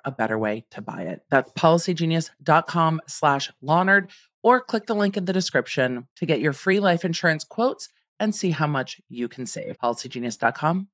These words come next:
slash Lonard. Let's get into today's episode. Okay, it's Emily from the future, and this is not the last time you will see me because,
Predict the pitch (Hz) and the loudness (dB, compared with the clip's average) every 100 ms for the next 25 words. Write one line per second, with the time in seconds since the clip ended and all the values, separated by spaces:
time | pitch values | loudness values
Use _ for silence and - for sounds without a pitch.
0 | _ - 127 120 - - - 113 113 110 | _ -4 0 0 -2 -14 -12 -4 -2 -2
1 | 104 _ 127 123 127 123 143 170 196 - | -6 _ -6 -4 -2 0 2 0 -2 -4
2 | 165 135 120 110 120 - - - - - | -4 0 -2 -2 -6 -8 -12 -12 -14 -12
3 | - - - - - _ _ _ - 196 | -2 2 2 2 -4 _ _ _ -2 2
4 | 175 190 196 220 208 220 202 190 165 113 | 2 2 2 2 0 -2 -2 -4 -4 -4
5 | 98 - 104 110 113 117 123 123 127 127 | -6 -12 -12 -10 -8 -6 -4 -2 0 0
6 | 127 - 131 139 151 151 139 104 104 107 | 0 -4 -6 -2 -4 -4 -6 -6 -8 -8
7 | - 113 | -4 -4